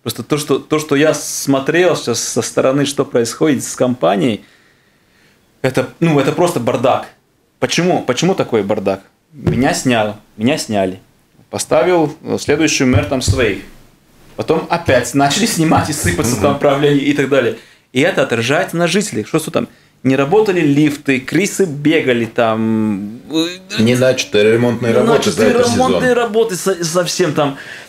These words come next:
Speaker 1: Те работы, которые делаются, они там, конечно, в аварийных, э, в, в аварийном режиме с большими изъянами. С-, и всё. Между, ну, как,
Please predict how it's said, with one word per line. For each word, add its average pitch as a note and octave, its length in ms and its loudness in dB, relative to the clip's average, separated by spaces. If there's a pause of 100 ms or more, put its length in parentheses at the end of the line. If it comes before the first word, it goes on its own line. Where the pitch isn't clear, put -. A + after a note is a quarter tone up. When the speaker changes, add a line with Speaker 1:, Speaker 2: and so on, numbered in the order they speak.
Speaker 1:
Те E3+ 160 2
работы, F3 300 2
которые E3+ 320 2
делаются, E3 400 0
они D#3+ 180 0
там, D#3 380 0
конечно, D3+ 500 0
в C3 100 -4
аварийных, D3 520 0 (180)
э, C3+ 800 2
в, B2+ 320 0
в B2 80 0
аварийном C#3+ 460 0
режиме C#3 540 0
с B2+ 100 -4
большими C#3 720 0 (500)
изъянами. B2+ 600 2
С-, - 280 -6
и A#2+ 140 2
всё. A2+ 440 0
Между, C3 440 0
ну, C3+ 200 0 (1040)
как, - 220 -2